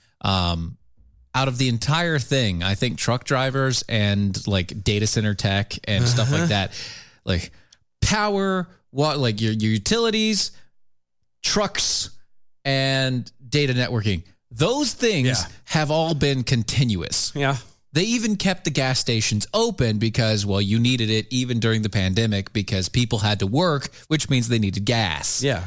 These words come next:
Speaker 2: Remember they were, had that little stretch there for a while about, "Oh, you know, the, the gas station attendants are, are at the same level as, uh, as E M S and first responders." Remember,
Speaker 1: Right.
Speaker 2: remember that?
Speaker 1: Yeah.
Speaker 2: So stupid.
Speaker 1: Mm-hmm. So to say,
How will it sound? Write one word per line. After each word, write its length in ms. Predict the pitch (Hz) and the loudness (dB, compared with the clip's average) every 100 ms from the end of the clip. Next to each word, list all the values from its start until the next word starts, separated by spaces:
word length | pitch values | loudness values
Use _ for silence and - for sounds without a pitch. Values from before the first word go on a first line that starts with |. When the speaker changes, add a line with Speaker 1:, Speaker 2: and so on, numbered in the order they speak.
| - | -6
Speaker 2:
Remember 240 | 120 156 | -2 0
they 120 | 160 151 | 2 2
were, 140 | 143 | 2
had 180 | 143 139 | 0 0
that 80 | 135 | 0
little 140 | 143 | 0
stretch 300 | 123 139 135 | 0 -2 0
there 120 | 147 | 0
for 160 | 131 131 | 0 0
a 60 | 110 | 0
while 340 | 123 131 135 | 0 2 0
about, 200 | 120 120 | 0 0
"Oh, 400 | 208 302 311 294 - - - _ | 0 0 2 0 -4 -14 -20 _
you 120 | 196 | 0
know, 240 | 190 196 | 2 2
the, 180 | 185 185 | 0 0
the 180 | 175 180 156 151 139 - | 0 -2 -4 -12 -14 0
gas 240 | 208 208 | 2 2
station 360 | - 196 175 170 | 2 0 0 -2
attendants 400 | 147 175 160 156 | 0 0 0 0
are, 160 | 156 - - - | 0 -2 -10 -6
are 240 | 135 156 151 | 0 2 2
at 220 | 151 123 | 2 0
the 100 | 135 | 0
same 420 | - 180 180 175 | 0 0 2 2
level 400 | 170 165 147 147 | 2 2 2 2
as, 200 | 135 117 | 2 2
uh, 220 | 131 127 - | 2 2 2
as 220 | 123 117 | 0 0
E 160 | 147 147 | 0 2
M 140 | 139 | 2
S 260 | 143 139 127 | 2 0 -2
and 100 | 110 | -2
first 280 | 139 131 - | 0 -2 -4
responders." 560 | 139 131 113 95 85 - - _ _ _ _ - | -2 0 0 0 -4 -8 -20 _ _ _ _ -6
Remember, 280 | 123 175 185 | -2 0 0
Speaker 1:
Right. 80 | |
Speaker 2:
remember 300 | 147 175 190 190 | -2 -2 0 2
that? 360 | 196 202 - - _ _ | 0 0 -6 -16 _ _
Speaker 1:
Yeah. 160 | 117 - | -6 -6
Speaker 2:
So 220 | - - | -4 -6
stupid. 520 | 64 - - - - _ _ - | -8 -12 -12 -16 -20 _ _ -2
Speaker 1:
Mm-hmm. 200 | 131 165 170 | 0 0 0
So 340 | - 180 160 | 0 0 -2
to 180 | 147 175 | -2 0
say, 800 | 160 - - 320 247 95 82 120 | 0 0 0 2 2 0 -2 -4